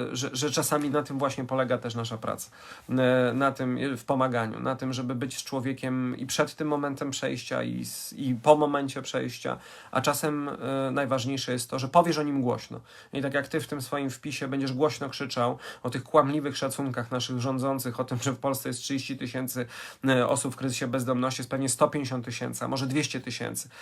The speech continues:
Środków jest oczywiście odpowiednio mniej, bo jak się deklaruje odpowiednio mało ludzi, to odpowiednio mało środków za tym płynie. A może gdyby tam był street worker, a może, m, którego można by było znaleźć, a może gdyby można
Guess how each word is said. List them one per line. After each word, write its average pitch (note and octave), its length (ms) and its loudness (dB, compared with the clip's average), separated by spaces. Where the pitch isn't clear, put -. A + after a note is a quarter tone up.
Środków D3+ 440 4
jest C3+ 120 -2
oczywiście C#3 380 -2
odpowiednio C#3 460 0
mniej, C#3+ 200 4
bo C3+ 80 4
jak C3 120 4
się C3+ 100 -4
deklaruje C3+ 420 2
odpowiednio C3 420 0
mało C3+ 260 4
ludzi, C3 320 0
to C3 120 4
odpowiednio B2+ 420 0
mało B2 200 4
środków C3 380 -2
za B2+ 100 2
tym B2+ 180 -2
płynie. C#3 340 0
A E3 100 10
może D#3+ 280 10
gdyby C3 240 0
tam B2+ 180 0
był B2+ 100 0
street B2 260 -6
worker, B2 400 0
a D#3 60 4
może, D#3 360 6
m, C#3+ 120 -2
którego C#3+ 280 6
można D3 280 6
by D3 100 6
było D3+ 200 6
znaleźć, D3 420 6
a C#3+ 40 2
może E3 260 6
gdyby D3 300 2
można C#3+ 560 2